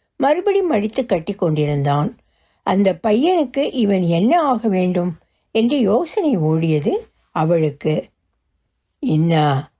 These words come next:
புச்சா கல்யாணம் பண்ணிக்கிறீங்களா?" என்றான். அவன் பார்வை அவள் கழுத்தில் மஞ்சள் கயிறின் மேல் படிந்தது. அவள் பதில் சொல்லாமல் மௌனமாக இருந்தாள். "ஏய், கேக்குறல்ல."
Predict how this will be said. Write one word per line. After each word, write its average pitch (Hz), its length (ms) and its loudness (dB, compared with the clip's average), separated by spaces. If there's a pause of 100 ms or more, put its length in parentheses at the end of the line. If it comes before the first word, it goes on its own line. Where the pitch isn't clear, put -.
(180)
புச்சா 160 420 -2
கல்யாணம் 156 540 0
பண்ணிக்கிறீங்களா?" 151 960 2 (680)
என்றான். 269 580 0 (220)
அவன் 269 340 0
பார்வை 311 480 0 (200)
அவள் 202 340 -2
கழுத்தில் 226 580 0 (380)
மஞ்சள் 294 480 0
கயிறின் 175 480 0 (100)
மேல் 254 460 0
படிந்தது. 165 680 0 (420)
அவள் 254 300 0
பதில் 233 320 0
சொல்லாமல் 202 680 0 (460)
மௌனமாக 233 760 0
இருந்தாள். 156 680 0 (840)
"ஏய், 143 640 -2 (380)
கேக்குறல்ல." 180 800 2